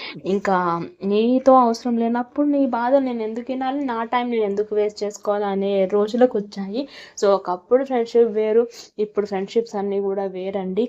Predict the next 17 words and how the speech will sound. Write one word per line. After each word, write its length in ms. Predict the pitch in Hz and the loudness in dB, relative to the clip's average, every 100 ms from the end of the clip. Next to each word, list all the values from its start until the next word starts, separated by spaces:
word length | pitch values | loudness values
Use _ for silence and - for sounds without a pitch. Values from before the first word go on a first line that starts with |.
| - | 0
కాబట్టి 640 | 190 190 190 - 254 262 | 0 0 -2 0 0 0
అందరినీ 540 | 190 220 247 277 277 277 | -4 0 4 4 4 4
కూడా 160 | 269 240 | 2 2
గుడ్డిగా 400 | 214 196 208 208 196 | 2 2 2 2 0
నమ్మొద్దు 440 | 190 196 220 220 | -2 0 0 0
అని 100 | 220 | 0
చెప్పేసి 420 | 202 190 202 190 | -2 -8 -8 -6
నేను 140 | 202 196 | -6 -6
టూ 100 | 190 | -6
థౌజండ్ 220 | 196 196 | -6 -4
ట్వంటీ 280 | 175 180 190 | -6 -6 -10
ఫైవ్లో 300 | 196 190 180 | -10 -4 -4
రియలైజ్ 460 | 180 165 170 180 | -4 -6 -6 -6
అయ్యాను. 380 | - 180 - 277 311 - - - | -8 -8 -4 -4 -4 -12 -20 -6
And 240 | 196 190 185 | -4 -2 0
ఇంకోటి 420 | 196 214 226 226 | -2 2 2 2
ఏంటిదంటే 560 | 220 220 220 220 226 | 2 2 2 2 0